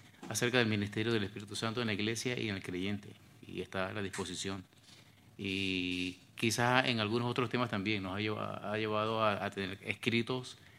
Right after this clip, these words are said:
acerca de lo que la iglesia enseña, temas secundarios, como lo mencionaba Francisco, acerca de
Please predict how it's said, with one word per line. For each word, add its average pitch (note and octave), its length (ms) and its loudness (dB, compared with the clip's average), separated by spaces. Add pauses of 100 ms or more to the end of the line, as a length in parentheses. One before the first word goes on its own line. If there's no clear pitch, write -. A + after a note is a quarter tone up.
(220)
acerca A2+ 420 -2
de A2+ 80 2
lo G#2 120 0
que G#2 80 0
la F#2+ 80 0
iglesia G2+ 340 -2
enseña, G2+ 840 -4 (680)
temas G#2 260 2
secundarios, G#2 520 2
como F2 400 -2
lo F#2 100 -6
mencionaba F#2+ 380 -2
Francisco, G2 500 -4
acerca G2 340 -4
de F2 300 -6